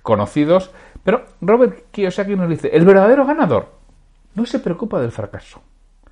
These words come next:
sabe que es parte del camino. Las personas que evitan fracasar, lo que hacen es boicotear su posible éxito". Robert Kiyosaki.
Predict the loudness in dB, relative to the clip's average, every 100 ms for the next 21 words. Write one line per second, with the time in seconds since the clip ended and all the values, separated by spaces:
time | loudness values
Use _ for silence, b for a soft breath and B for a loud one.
0 | b b -6 -4 -2 -6 -10 -10 -6 -8
1 | -8 -10 -10 -14 -20 _ _ _ b b
2 | b -4 -2 -4 -2 -4 -4 -4 -6 -4
3 | -4 -4 -4 -2 -2 -2 -2 -2 -4 B
4 | B -2 0 0 0 -2 -2 -2 -2 -6
5 | -18 _ -6 6 10 10 8 6 4 6
6 | 6 6 2 -12 _ -8 -6 -8 -8 -6
7 | -6 -8 _ -14 -14 -14 -20 -20 -20 _
8 | _ -12 -6 -2 0 -2 -4 _ _ _
9 | -10 -10 -10 -14 -20 _